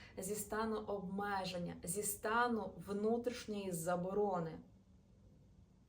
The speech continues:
Якщо у вас є бажання з собою попрацювати,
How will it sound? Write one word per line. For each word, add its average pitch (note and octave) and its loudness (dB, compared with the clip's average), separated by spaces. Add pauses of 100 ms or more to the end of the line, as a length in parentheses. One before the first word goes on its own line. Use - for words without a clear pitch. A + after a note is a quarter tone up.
(420)
Якщо - 0
у G#3+ 0
вас A3 0
є F3 0 (360)
бажання F3+ 2 (280)
з - -6
собою G#3+ 4
попрацювати, F3 -6